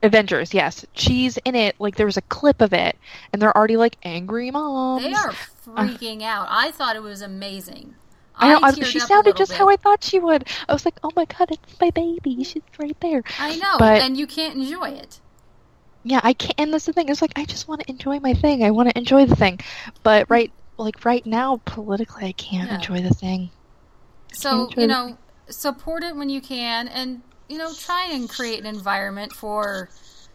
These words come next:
Speaker 2: everybody else that they can en-, enjoy it too. You know, even if you don't relate to it, if they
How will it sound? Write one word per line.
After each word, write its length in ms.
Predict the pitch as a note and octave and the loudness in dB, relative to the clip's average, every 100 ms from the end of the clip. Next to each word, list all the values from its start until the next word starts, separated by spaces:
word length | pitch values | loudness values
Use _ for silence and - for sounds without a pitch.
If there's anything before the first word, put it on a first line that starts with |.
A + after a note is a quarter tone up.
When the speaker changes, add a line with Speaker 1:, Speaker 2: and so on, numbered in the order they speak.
| _ _ _ - | _ _ _ -14
Speaker 2:
everybody 420 | A3 A3 G3+ F#3 | -10 -10 -10 -8
else 240 | F3 F#3 - | -8 -10 -12
that 100 | G3 | -12
they 140 | G3 | -12
can 140 | F#3+ F#3 | -12 -12
en-, 120 | F3+ E3+ - | -12 -16 -14
enjoy 380 | G3 F3+ F#3 F3 | -12 -10 -10 -10
it 180 | F3 - | -12 -16
too. 380 | F3+ F3+ E3+ E3+ _ - | -16 -14 -18 -20 _ -12
You 100 | A3+ | -6
know, 300 | A3+ A3+ A3+ _ _ - _ - | -4 -4 -8 _ _ -20 _ -10
even 340 | D4+ E4+ E4 | -8 -6 -6
if 180 | D4+ - | -6 -8
you 140 | C4+ | -8
don't 240 | C4 C4 A3+ | -6 -8 -10
relate 380 | A3+ G#3 A3+ | -14 -12 -12
to 160 | - C4+ | -12 -8
it, 140 | C#4+ | -8
if 160 | A#3+ A3+ | -8 -10
they 600 | A#3+ B3 B3+ B3+ C4 C4 | -8 -6 -6 -6 -10 -14